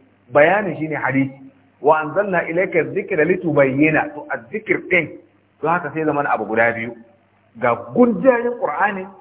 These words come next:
ga kuma gundarin bayani. In ba bayanin, ba za ka gane Qur'anin ba.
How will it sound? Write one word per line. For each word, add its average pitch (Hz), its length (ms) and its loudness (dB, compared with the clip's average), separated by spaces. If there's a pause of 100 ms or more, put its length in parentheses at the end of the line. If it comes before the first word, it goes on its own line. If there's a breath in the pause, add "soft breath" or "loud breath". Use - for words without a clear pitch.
(140)
ga 135 120 0
kuma 170 220 -4
gundarin 190 680 2
bayani. 123 300 2 (840)
In 214 200 -4
ba 220 160 6
bayanin, 185 400 2
ba 143 100 -2
za 165 120 4
ka 156 80 -8
gane 139 220 0
Qur'anin 117 360 -4
ba. - 80 -18